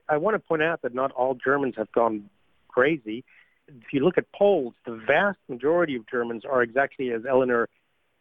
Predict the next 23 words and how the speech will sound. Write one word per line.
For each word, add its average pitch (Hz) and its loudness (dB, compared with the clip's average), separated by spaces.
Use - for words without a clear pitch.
says 135 0
the 113 -6
French 139 -2
imagine 139 0
them, 117 -6
which 120 -6
is 117 -4
very 127 4
reasonable. 127 -4
The, 117 2
um, 110 -2
approval 143 2
of 113 0
the 113 -6
government, 139 -2
of 104 -8
the 107 -12
Merkel 135 -2
government, 131 0
of 120 -8
the 107 4
health 131 2
minister, 135 -2